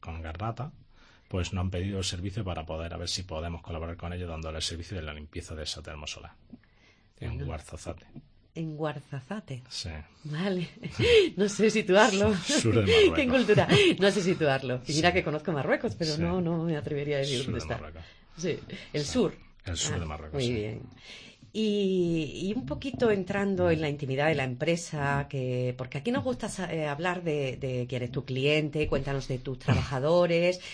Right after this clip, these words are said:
Speaker 2: a qué se dedica, por supuesto, esta empresa de Granada, que no olvidemos que estamos en Granada Empresarial, pero, eh, entrando en la intimidad, como somos muy curiosos, pues nos gusta también rascar un poquito y que nos contéis de vuestra responsabilidad social corporativa,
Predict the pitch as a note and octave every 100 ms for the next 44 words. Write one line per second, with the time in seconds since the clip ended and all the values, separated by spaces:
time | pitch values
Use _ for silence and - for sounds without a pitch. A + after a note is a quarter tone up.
0 | - - E3 D3+ D3 C#3 C#3+ C#3 C3+ -
1 | B2+ D#3+ - E3 C#3+ C#3+ C3+ B2+ C#3 D#3
2 | C#3 C3+ B2 B2 F3+ E3 E3 D3+ C#3 C3+
3 | C#3+ C#3+ - C#3 C#3 B2+ C3 C#3 - B2
4 | D3 E3+ F3+ G3 - - - - B3+ C4
5 | C#4 D4+ - - - F#3 F3+ F3 E3 E3+
6 | C4 D#4+ D4 B3+ B3+ B3 A#3+ G#3 A3+ -
7 | - - C#3+ G3 A3 A3 G#3+ G#3 G#3 G3+
8 | G3+ - D#3 G#3 C4+ B3 A#3+ G#3+ F#3 -
9 | G3+ G3 - F#3+ F#3+ F3 E3+ D3+ C#3 -
10 | D3 F3+ G3+ G3+ F3 E3+ E3 D#3 D3+ D3
11 | C#3+ C#3+ G3 A#3+ G#3+ G3+ D#3+ D#3 C#3 B2
12 | C#3+ C3